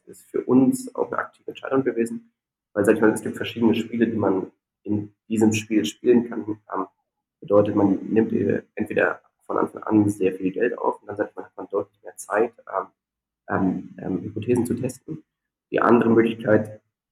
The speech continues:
ich würde es fast den risikoreicheren Weg nennen,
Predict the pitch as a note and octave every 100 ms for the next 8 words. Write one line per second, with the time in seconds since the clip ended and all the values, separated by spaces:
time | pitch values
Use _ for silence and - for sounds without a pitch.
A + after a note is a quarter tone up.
0 | _ _ _ _ _ _ _ _ _ _
1 | _ _ _ _ _ A#2 A2 A#2 - G#2+
2 | G#2+ A2+ A#2 A2+ G#2+ G2+ F2+ A#2+ - C#3+
3 | C#3 B2+ G#2 - A#2 A2+ G#2 G#2 A2+ A2+
4 | -